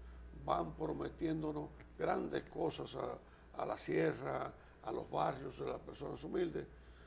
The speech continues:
pero desgraciadamente se olvidan de nosotros. Entonces, esa, ese olvido del cual yo he sido víctima también, es que hace que Alfredo Reyes,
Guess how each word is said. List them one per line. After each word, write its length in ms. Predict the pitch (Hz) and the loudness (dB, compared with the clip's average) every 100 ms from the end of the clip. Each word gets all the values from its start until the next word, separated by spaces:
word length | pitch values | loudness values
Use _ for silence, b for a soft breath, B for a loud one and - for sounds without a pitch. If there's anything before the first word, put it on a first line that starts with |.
| b - | b -14
pero 200 | - - | -10 -6
desgraciadamente 800 | 123 123 117 131 - 147 147 147 | -4 -4 -6 -4 -4 -4 -4 -6
se 120 | - | -6
olvidan 440 | 143 147 151 156 151 | -6 -4 -2 -2 -4
de 80 | |
nosotros. 500 | 151 - - - 113 - - b b b b - | -6 -6 -4 -4 -6 -10 -12 b b b b -12
Entonces, 520 | 123 135 127 151 139 - - b b b | -4 -2 0 2 0 -2 -14 b b b
esa, 640 | - - - 202 175 - 151 | -2 0 6 8 8 6 2
ese 240 | 143 - 226 | -2 4 6
olvido 680 | 190 170 196 185 160 143 - - B B - | 6 4 4 4 4 4 0 -10 B B -2
del 160 | 143 | -2
cual 260 | - 165 165 | 2 6 8
yo 80 | 170 | 6
he 60 | |
sido 280 | - 160 - | 6 2 2
víctima 540 | 147 160 - 151 143 143 | 4 2 2 0 2 2
también, 500 | 143 135 131 - - B B B - | 0 2 0 0 -2 B B B -2
es 180 | - | -2
que 180 | - 151 | 0 0
hace 260 | 139 147 147 | 0 0 -4
que 140 | - | 0
Alfredo 440 | 120 - 151 165 156 | 0 0 0 2 2
Reyes, 460 | 156 143 - - | 2 0 0 -4